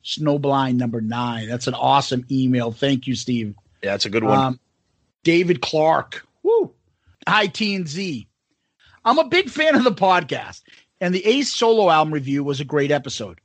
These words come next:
Speaker 1: As I was listening to the show and the reviews of the Paul and Gene's album from earlier, something really struck me that I'd never thought of before.
Speaker 2: This is a
Speaker 1: When
Speaker 2: good
Speaker 1: people,
Speaker 2: email.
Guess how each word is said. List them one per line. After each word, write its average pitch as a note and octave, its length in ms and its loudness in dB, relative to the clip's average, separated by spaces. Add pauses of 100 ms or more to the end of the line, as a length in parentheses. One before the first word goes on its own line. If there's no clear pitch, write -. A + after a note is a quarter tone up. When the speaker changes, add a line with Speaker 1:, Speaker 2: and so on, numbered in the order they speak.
(280)
Speaker 1:
As D3+ 100 0
I F#3 60 6
was F3 160 2
listening C4 360 0
to A#3 120 0
the F#3+ 80 0
show D3+ 500 0 (320)
and D#3+ 100 0
the E3 60 2
reviews E3+ 460 0
of A#3 100 0
the F3+ 60 0
Paul G#3 320 2
and E3 80 -2
Gene's G3 300 0
album C#3+ 320 4
from D3+ 180 -2
earlier, C3+ 400 2 (240)
something E4 320 0
really A#3+ 240 4
struck - 320 0
me F#3 100 0
that D3+ 160 4
I'd D#3 160 2
never F3 240 0
thought C#4 340 -2
of D#3+ 120 -2
before. A2 400 -10 (400)
Speaker 2:
This A2 160 0
is G#2+ 60 0
a - 20 0
Speaker 1:
When F#2+ 140 2
Speaker 2:
good G2+ 40 2
Speaker 1:
people, G3 140 4
Speaker 2:
email. - 160 0